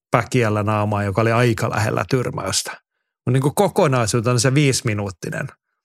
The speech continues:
Ja se oli kyllä sellainen, että ei tarvitse tehdä highlightteja Edson Barbosa, että kattokaa toi. Ja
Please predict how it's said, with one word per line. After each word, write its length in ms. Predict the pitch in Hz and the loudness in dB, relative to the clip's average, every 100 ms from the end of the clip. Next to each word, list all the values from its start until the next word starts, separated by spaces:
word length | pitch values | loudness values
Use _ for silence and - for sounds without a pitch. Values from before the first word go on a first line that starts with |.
| _ - | _ -2
Ja 100 | 131 | 2
se 60 | 196 | 4
oli 140 | 190 | 2
kyllä 160 | 180 165 | 2 2
sellainen, 360 | 175 165 147 | 4 4 2
että 100 | 143 | 4
ei 100 | 175 | 2
tarvitse 320 | 170 170 160 160 | 2 2 0 2
tehdä 240 | 160 147 | 2 4
highlightteja 760 | 120 175 156 117 95 - 117 127 | 2 4 4 2 0 0 2 2
Edson 260 | 120 123 | 2 0
Barbosa, 480 | 120 127 107 110 104 120 | 2 0 0 -2 -2 -4
että 180 | 117 - | -2 -2
kattokaa 480 | 220 - 160 131 | -2 -2 0 0
toi. 320 | 117 135 117 87 87 _ - _ _ _ | 2 0 0 -2 -12 _ -20 _ _ _
Ja 60 | 135 | -6